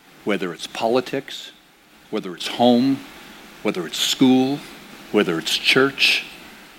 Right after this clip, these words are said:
we probably need less people telling us what to do and more people showing us how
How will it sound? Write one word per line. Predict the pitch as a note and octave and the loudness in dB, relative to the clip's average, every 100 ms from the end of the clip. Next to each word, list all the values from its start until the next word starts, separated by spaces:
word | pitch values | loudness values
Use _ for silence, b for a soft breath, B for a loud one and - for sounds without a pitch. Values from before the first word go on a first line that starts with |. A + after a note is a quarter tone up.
| - - _ - - | -20 -20 _ -20 -8
we | A#2 A#2 | -4 -4
probably | - - C#3 C3+ C#3+ C3 C3 | -4 -2 2 4 4 4 4
need | A#2+ A#2 G#2 | 4 2 2
less | G#2 A2+ A#2+ - | 2 2 0 -4
people | - B2 A#2 G#2 | -2 0 0 -4
telling | F#2+ - A#2 A2+ A2 | -6 -4 -2 0 2
us | G2 - - - - | 0 -2 -6 -10 -2
what | G#2 G#2+ - | 2 2 0
to | |
do | F#2 F#2 F2+ - | -2 0 0 0
and | G#2+ F2+ | -4 0
more | F#2 G2+ | 2 2
people | - G2 F2+ E2 B B | 2 0 0 -4 B B
showing | - - G#2 F#2+ F2+ | -4 2 2 2 0
us | E2+ - | -2 -4
how | F2 E2+ E2+ | -4 -4 -6